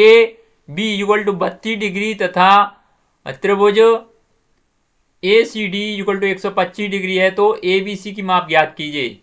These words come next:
साथियों, मैं कोशिश करता हूँ इस सवाल को सॉल्व करने की, नहीं तो मैं कल बोर्ड पे ही बताऊँगा। ये है आपका, ये हमें ए दे रखा है और ये बी और सी, यानी ये आपका यहाँ से बढ़ाया गया है, डी पॉइंट यहाँ पर है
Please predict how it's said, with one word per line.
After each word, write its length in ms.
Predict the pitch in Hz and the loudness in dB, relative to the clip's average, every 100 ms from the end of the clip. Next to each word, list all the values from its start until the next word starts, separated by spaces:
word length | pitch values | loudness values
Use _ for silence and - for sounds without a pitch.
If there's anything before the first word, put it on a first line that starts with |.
| _ | _
साथियों, 420 | 156 175 214 220 | 2 2 2 2
मैं 160 | 202 196 | 0 -6
कोशिश 280 | 202 185 180 | -6 -6 -4
करता 260 | 180 175 | -4 -2
हूँ 60 | 190 | -4
इस 80 | 185 | -2
सवाल 240 | 175 175 | 0 0
को 100 | 185 | -2
सॉल्व 200 | 180 180 | -4 -4
करने 260 | 175 175 175 | -2 -6 -6
की, 180 | 180 190 | -6 -6
नहीं 300 | 180 175 175 | -6 -8 -8
तो 100 | 175 | -10
मैं 140 | 170 | -8
कल 180 | 175 175 | -6 -6
बोर्ड 220 | 156 165 | -6 -6
पे 60 | 175 | -4
ही 80 | 175 | -4
बताऊँगा। 440 | 156 156 160 180 | -4 -4 -2 -2
ये 280 | 180 156 170 | -2 -2 0
है 80 | 165 | 2
आपका, 480 | 165 - 180 202 - _ _ _ _ _ _ | 2 2 2 2 -4 _ _ _ _ _ _
ये 140 | 160 | -2
हमें 200 | 170 170 | 0 0
ए 200 | 185 175 175 | 0 0 0
दे 100 | 175 | 0
रखा 300 | 170 170 160 | 0 2 4
है 380 | 175 208 214 - _ _ _ _ - | 6 4 0 -10 _ _ _ _ -8
और 120 | 151 | -6
ये 200 | 170 190 | -2 -2
बी 420 | 185 170 190 226 240 | -2 -6 -6 -6 -10
और 280 | - 160 | -6 -4
सी, 380 | 160 - 160 107 _ | -4 -6 -8 -8 _
यानी 300 | 135 156 180 | -4 -2 0
ये 260 | 202 180 190 | -2 -2 2
आपका 600 | 196 175 175 190 208 208 - _ _ | 4 2 4 4 6 4 -4 _ _
यहाँ 240 | 139 160 | -2 0
से 120 | 175 190 | 0 0
बढ़ाया 300 | 160 156 165 | 2 4 4
गया 100 | 165 | 4
है, 280 | 165 185 190 143 131 - _ | 2 2 -4 -12 -20 -20 _
डी 160 | 160 185 | -10 -6
पॉइंट 320 | 175 170 180 | -2 -2 -4
यहाँ 300 | 185 139 135 | -4 -2 -2
पर 120 | 160 | 0
है 300 | 165 196 226 | 2 2 -2